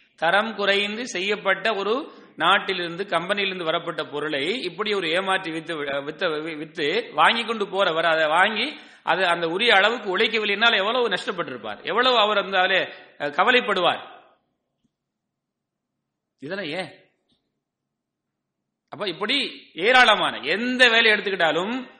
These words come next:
அந்த வேலை என்ன செய்யணும்? திறம்பட செய்ய வேண்டும். அப்படி செய்யறவரை அந்த செயலை அல்லாஹ் விரும்புறான்.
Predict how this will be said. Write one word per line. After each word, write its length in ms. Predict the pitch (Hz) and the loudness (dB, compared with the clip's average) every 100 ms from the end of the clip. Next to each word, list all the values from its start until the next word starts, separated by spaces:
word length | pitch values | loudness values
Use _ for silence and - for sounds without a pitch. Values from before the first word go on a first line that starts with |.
| _ | _
அந்த 180 | 156 165 | -4 -2
வேலை 200 | 190 226 | 0 0
என்ன 120 | 214 214 | 0 -2
செய்யணும்? 280 | 208 160 - - _ _ | -2 -4 -8 -20 _ _
திறம்பட 560 | - 156 165 156 151 190 | -6 -4 -4 -4 -4 -4
செய்ய 320 | - 135 123 | -8 -10 -8
வேண்டும். 420 | 113 107 123 127 101 - _ _ _ _ | -10 -10 -10 -10 -12 -18 _ _ _ _
அப்படி 240 | - 123 123 - | -14 -12 -12 -10
செய்யறவரை 460 | 151 143 120 147 240 - - - | -6 -6 -4 -6 -6 -12 -20 -18
அந்த 160 | 120 120 | -14 -10
செயலை 400 | - 156 147 185 - - _ - | -4 -2 -2 -4 -6 -18 _ -14
அல்லாஹ் 300 | 127 131 147 | -10 -8 -8
விரும்புறான். 400 | 107 92 85 | -14 -18 -20